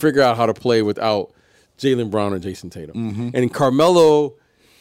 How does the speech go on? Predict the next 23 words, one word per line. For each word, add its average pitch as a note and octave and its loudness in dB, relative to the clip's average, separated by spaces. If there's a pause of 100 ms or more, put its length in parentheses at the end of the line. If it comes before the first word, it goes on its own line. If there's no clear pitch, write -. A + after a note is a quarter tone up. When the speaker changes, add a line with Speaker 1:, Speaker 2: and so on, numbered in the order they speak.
Speaker 1:
Carmelo, E3 2
we D3 -2
know D#3 4
defensively C3 -4
is A2 -6
well A#2+ 2
documented. A2+ -2
Speaker 2:
It's F#3+ -6
the G3 -4
same F#3 0
as E3 -2
Gallinari, D#3 -2
though. G2+ -6 (320)
Speaker 1:
It, A#2 -8
that's - -6
what D3+ 2
I'm A#2+ -2
saying. B2+ 0
But A#2+ 0
we D#3+ 2
know G#3+ 6
one G3 6
thing. G#2+ -6